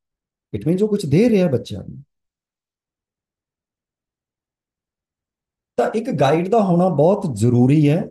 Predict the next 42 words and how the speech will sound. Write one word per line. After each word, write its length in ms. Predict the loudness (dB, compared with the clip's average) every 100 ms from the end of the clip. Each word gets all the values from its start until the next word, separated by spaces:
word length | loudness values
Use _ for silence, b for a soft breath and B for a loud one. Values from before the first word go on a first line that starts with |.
| -8
ਜਿਵੇਂ 180 | -4 -2
ਅਸੀਂ 220 | -4 -8 -16 _
ਕਹਿ 180 | 0 0
ਦਿੰਦੇ 160 | 0
ਨਾ, 80 | -2
"ਗੁਰੂ 280 | -2 0 2
ਬਿਨਾਂ 240 | 2 2
ਗਤ 280 | 2 0 0
ਨਹੀਂ।" 260 | 0 0 -2 -8
ਗੁਰੂ 240 | 0 2 2
ਤਾਂ 100 | 2
ਚਲੋ 220 | 2 2
ਬਹੁਤ 280 | 2 2 0
ਵੱਡੀ 260 | 0 -2
ਚੀਜ਼ 240 | -2 -4 -4
ਹੁੰਦਾ, 280 | -4 -4 -6 _ _ _ -6
ਇੱਕ 200 | -6 -6 _ _
mentor 360 | 0 2 2 0
ਬਹੁਤ 320 | 2 0 -2
ਜ਼ਰੂਰੀ 380 | -6 -8 -8 -12 -14
ਹੈ, 120 | -12 -4
ਜਿਹੜਾ 180 | -2 0
ਸਾਨੂੰ 320 | 0 -2 0
ਦੱਸਦਾ 340 | 0 0 0
ਰਹੇ 160 | 0 0
ਕਿ 120 | -2
ਕੀ 260 | 0 0 2
ਲਿਖਣਾ, 340 | 2 0 -2
ਕੀ 160 | -2 -2
ਨਹੀਂ 240 | 0 -2
ਲਿਖਣਾ, 280 | -4 -4 -6
ਕਿੱਦਾਂ 360 | -6 -4 -4 -2
ਦੀ 100 | -2
answer 260 | -2 -4
writing 280 | -4 -4 -6
ਕਿਵੇਂ 240 | -4 -6
ਕਰਨੀ 380 | -6 -10 -8 -10
ਹੁੰਦੀ 280 | -12 -14 -20
ਹੈ, 800 | _ _ _ _ _ _ -10 -4
Right? 280 | -2 -4 -8 _ _ _ _ _ _ _ _ _ _ _ _ _ _ 0
ਅਗਲੀ 200 | 2 0
ਚੀਜ਼, 280 | 0 -6